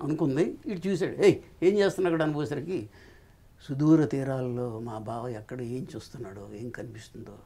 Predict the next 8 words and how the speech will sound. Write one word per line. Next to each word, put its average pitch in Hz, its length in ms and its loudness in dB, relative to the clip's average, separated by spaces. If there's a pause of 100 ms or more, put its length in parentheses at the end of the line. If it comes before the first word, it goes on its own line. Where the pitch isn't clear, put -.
(540)
అది 151 140 -8
కూడా 160 240 6
నేను 147 280 4
చూసి 139 180 -8
తరించిపోదామని 131 680 -6
ప్రయత్నిస్తున్నానని" 127 800 -8
ఏదో 151 140 -4
చెప్పిందండి. - 560 -14